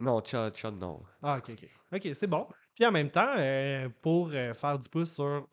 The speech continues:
Speaker 2: la Maison des Jeunes qui nous a autant, euh, gentiment prêté les locaux pour le tournage du podcast,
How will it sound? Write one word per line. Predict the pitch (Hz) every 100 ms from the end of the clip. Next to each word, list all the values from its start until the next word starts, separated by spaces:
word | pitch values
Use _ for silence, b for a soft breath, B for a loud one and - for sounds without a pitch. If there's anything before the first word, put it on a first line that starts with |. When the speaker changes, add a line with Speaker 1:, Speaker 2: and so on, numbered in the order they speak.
| -
Speaker 2:
la | 127
Maison | 131 127 139
des | 127
Jeunes | 135 160
qui | 160 -
nous | 127 113
a | 123 123 -
autant, | 135 123 139 135
euh, | 113
gentiment | 117 147 143 156 151
prêté | 151 127 143
les | 139
locaux | 131 117 151 151
pour | 131 120
le | 117
tournage | 127 127 139 131
du | -
podcast, | 117 - 170 180